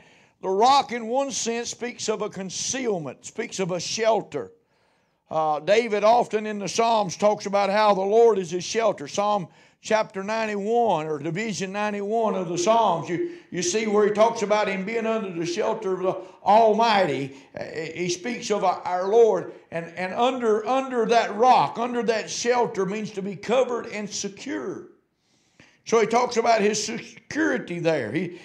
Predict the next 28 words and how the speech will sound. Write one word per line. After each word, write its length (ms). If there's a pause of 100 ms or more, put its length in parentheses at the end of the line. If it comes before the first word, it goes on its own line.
(140)
he 140
talks 320
about, 400 (420)
uh, 640 (320)
how 300
that 240
the 120
Lord 420
is, 220
is 260
not 260
just 260
his 140
concealment, 640
but 140
he's, 280 (320)
he's, 340
he's 280
one. 460 (320)
In 300
speaking 400
of 40
this 200
rock, 320
it 140
speaks 420
of 80
a, 220